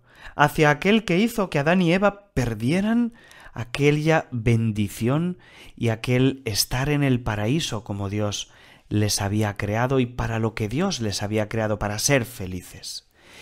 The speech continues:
Es impresionante también la palabra que Jesús utiliza cuando el espíritu inmundo se dirige a él.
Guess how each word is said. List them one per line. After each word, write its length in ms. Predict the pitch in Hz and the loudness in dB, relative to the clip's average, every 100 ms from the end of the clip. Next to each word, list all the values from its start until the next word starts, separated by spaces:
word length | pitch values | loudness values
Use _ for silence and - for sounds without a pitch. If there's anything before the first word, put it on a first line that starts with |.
| - - - - | -20 -18 -10 -2
Es 180 | 214 254 | 2 4
impresionante 720 | 226 196 175 165 180 202 196 | 2 2 2 2 0 0 -2
también 560 | 165 151 170 190 190 - _ _ - _ | 0 0 0 0 -2 -8 _ _ -20 _
la 220 | - 127 | 2 2
palabra 440 | 123 135 196 180 117 | 4 2 2 0 -2
que 120 | 113 | -2
Jesús 420 | 123 110 139 - | -2 -2 -2 -2
utiliza 640 | 131 120 117 135 165 190 - - - _ _ - | -2 0 2 0 0 -2 -4 -20 -20 _ _ 0
cuando 400 | 131 131 131 131 | 4 4 6 6
el 100 | 127 | 4
espíritu 640 | 123 - 196 220 208 202 | 2 -2 -2 -2 -2 0
inmundo 500 | 190 175 190 190 127 | 0 2 2 0 -2
se 180 | - 113 | -2 -2
dirige 440 | 104 101 98 101 | -2 -2 -4 -4
a 100 | 92 | -4
él. 300 | 87 80 - | -6 -8 -12